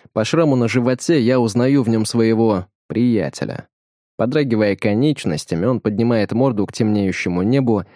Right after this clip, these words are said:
и начинает клокотать. Тут он поворачивает морду к подъезду, ведущему к квартире соседки с детьми,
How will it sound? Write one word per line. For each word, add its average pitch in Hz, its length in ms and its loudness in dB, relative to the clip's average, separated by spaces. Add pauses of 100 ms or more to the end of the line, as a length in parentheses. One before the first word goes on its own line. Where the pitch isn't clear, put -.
(460)
и 104 120 -8
начинает 104 800 -2
клокотать. - 1000 -8 (600)
Тут 160 160 -2
он 104 120 0
поворачивает 120 560 0
морду 117 300 0
к - 100 -16
подъезду, 107 580 0
ведущему 104 560 -2
к - 60 -20
квартире 110 500 -2
соседки 107 560 -2
с 85 80 -8
детьми, 104 520 -2